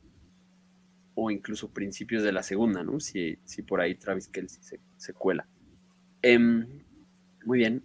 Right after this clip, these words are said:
y en los running backs, Jacobs, yo creo que debería tener más y mejores oportunidades de hacer puntos, con una ofensiva que camina más,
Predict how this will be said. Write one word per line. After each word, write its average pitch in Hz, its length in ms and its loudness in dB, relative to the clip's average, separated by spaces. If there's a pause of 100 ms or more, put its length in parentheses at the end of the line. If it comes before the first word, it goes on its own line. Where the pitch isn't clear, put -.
(120)
y 113 580 2 (280)
en 120 180 2
los 113 120 0
running 156 240 4
backs, 160 400 6 (600)
Jacobs, 143 920 6 (380)
yo 139 260 6
creo 147 480 10 (120)
que - 80 0
debería 107 360 6
tener 120 360 2
más 127 480 0
y 117 100 -4
mejores 131 580 0
oportunidades 107 920 -2 (720)
de 104 340 8
hacer 98 300 4
puntos, - 560 -4 (880)
con 107 160 2
una 113 100 4
ofensiva 104 360 0
que 98 140 -4
camina 104 360 4
más, 120 440 4